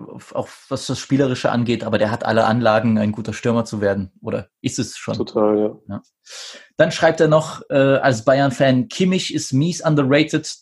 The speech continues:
Speaker 1: Top fünf Mittelfeldspieler der Welt im Moment." Mm, würde ich mitgehen, irgendwo. Ich weiß nicht, ob er mies underrated
Speaker 2: Mm.
Speaker 1: ist.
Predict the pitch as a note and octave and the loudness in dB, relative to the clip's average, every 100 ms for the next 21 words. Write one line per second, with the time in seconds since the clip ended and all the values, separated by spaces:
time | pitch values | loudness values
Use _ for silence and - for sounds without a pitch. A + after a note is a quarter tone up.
0 | _ - E3 - - D3+ D#3 - - - | _ -2 -2 -2 -2 0 0 -6 -18 -6
1 | C3 C3+ C3 B2+ - - B2 A2+ G#2 G#2+ | -4 -2 0 0 0 0 2 2 4 2
2 | G#2+ G#2+ G#2 G2 G2+ G2 - _ _ _ | 2 -2 -4 -4 -6 -8 -14 _ _ _
3 | _ _ _ D#3 G3 G3+ G3+ F#3+ F#3 - | _ _ _ 0 2 4 2 0 -2 -10
4 | _ _ _ _ _ C3 B2 A#2 D3+ D#3 | _ _ _ _ _ -14 -10 0 2 2
5 | - D3+ - B3+ D#4+ C#4+ _ _ - F#3 | 2 0 2 -2 -2 -8 _ _ -2 0
6 | D#3 C3+ G#3 - - C#3+ C3+ - G2+ A2 | 0 0 -2 0 0 0 0 -2 0 0
7 | F#3+ - F#3+ F#3 F3+ C#3 C3+ C3 B2+ - | 0 0 0 0 0 2 4 4 2 -2
8 | - | -16